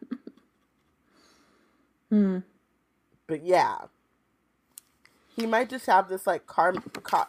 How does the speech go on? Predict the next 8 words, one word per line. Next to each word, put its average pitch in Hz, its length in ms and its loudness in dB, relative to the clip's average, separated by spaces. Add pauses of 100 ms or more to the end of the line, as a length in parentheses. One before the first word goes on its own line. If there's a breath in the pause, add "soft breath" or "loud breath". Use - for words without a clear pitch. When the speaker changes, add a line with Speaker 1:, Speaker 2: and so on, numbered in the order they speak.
(160)
Speaker 1:
cosmic, 175 680 0 (1500)
everything 175 500 2
will 165 180 2
align, 151 720 2 (720)
but 156 180 -2
because 175 280 -2
he 185 100 -10
doesn't 160 540 0